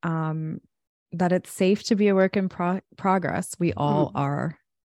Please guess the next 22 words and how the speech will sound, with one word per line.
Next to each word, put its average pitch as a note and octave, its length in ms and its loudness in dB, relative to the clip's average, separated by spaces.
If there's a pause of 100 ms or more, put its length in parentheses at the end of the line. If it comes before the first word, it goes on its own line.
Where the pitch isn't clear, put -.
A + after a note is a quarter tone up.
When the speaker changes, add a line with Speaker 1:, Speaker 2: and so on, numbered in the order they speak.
(140)
Speaker 2:
Yeah. F3+ 160 0
Speaker 1:
And F#3+ 100 2
that's G3+ 180 -2
so A#3 200 0
true. D3+ 320 -4
We D#3+ 160 -2
all D#3+ 220 -2
are E3 120 0
a E3 60 0
work F3 240 2
in G#3+ 80 10
<laughs> - 20 2
progress. - 760 -4 (320)
Speaker 2:
Yeah. G3 300 -2 (340)
Yeah. G3+ 300 0 (720)
Speaker 1:
Yeah. F3+ 560 -2 (220)
Um, G3 520 4 (360)
Speaker 2:
Agreed. D4 220 -6
Speaker 1:
so G3+ 540 6
I G3+ 140 2
feel G3+ 220 -2
like F#3+ 320 -4